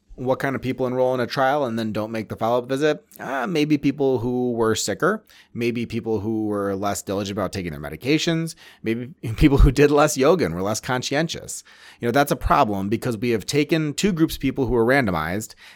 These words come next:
and then the allopurinol group, we have pulled some of the folks out of that that may be at a higher risk of having an event in the future, which will falsely inflate the benefit of allopurinol, right? Now, this is an interesting bias because it's going to help the allopurinol group.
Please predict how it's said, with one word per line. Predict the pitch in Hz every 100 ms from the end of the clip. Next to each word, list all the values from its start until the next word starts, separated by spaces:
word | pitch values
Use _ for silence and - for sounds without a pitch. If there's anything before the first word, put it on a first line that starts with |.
| -
and | 120
then | 127 113
the |
allopurinol | 107 104 101 202 220 127
group, | 120 117 - - - -
we | 180 220
have | 247 175
pulled | - - 226 175 107 113 131
some | - 151 151
of | 147 135
the | 131 131 123 - -
folks | 131 127 - -
out | 147
of | 143
that | 90 87 -
that | 101
may | 101 113
be | 110
at | 101
a |
higher | - 120 107
risk | 110 104
of | 110
having | 92 95 98 95
an | 92
event | 92 127 160
in | 98
the | -
future, | 71 - 60 - - -
which | - 135 143
will | 120
falsely | - - 131 139 - 143
inflate | 107 - 123 110 95
the | 90
benefit | 90 123 104 82 78
of | 78
allopurinol, | 85 92 - 170 - -
right? | 71 92 123 - _ _ - -
Now, | 127
this | 127
is | 127
an | 123
interesting | 127 120 120 123
bias | 95 92 117
because | - 107
it's | 113
going | - 113 98
to | 87
help | - 127 113 110
the | 104
allopurinol | 90 82 - 113 78 73
group. | 73 82